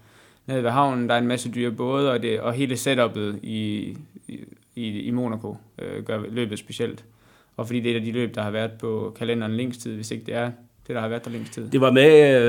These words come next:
Speaker 2: øh, selve løbet er tilbage fra nitten niogtyve. Der blev det første gang kørt, øh, motorløb i, i Monaco.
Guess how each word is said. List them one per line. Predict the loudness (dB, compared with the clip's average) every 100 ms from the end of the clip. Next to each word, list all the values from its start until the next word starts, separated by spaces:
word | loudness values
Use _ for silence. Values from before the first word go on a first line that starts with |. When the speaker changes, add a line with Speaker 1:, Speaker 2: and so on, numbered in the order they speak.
| 4 4
Speaker 2:
øh, | 0 -2 -2
selve | 2 4 6
løbet | 6 6
er | 2
tilbage | 0 0 0
fra | 0
nitten | 0 0 0
niogtyve. | -2 -2 -4 -4 -2 -4
Der | -2
blev | 0
det | 0
første | -2 -2
gang | -4 -6
kørt, | -8 -6
øh, | -8 -6 -8 -8
motorløb | -8 -6 -6 -6 -8
i, | -12 -8
i |
Monaco. | -6 -6 -8 -10